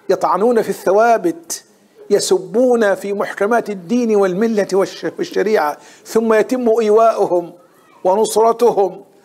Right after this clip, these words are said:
والحيلولة بينهم وبين حتى التقاضي العادل،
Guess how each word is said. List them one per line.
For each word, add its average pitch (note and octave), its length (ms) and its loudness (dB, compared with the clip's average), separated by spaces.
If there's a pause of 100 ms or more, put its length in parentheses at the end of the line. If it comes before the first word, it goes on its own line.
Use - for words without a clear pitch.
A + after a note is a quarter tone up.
(260)
والحيلولة G#3 720 2
بينهم A3 540 0
وبين A3+ 400 2
حتى A#3 500 -2
التقاضي A3+ 720 -2
العادل، G#3 600 -2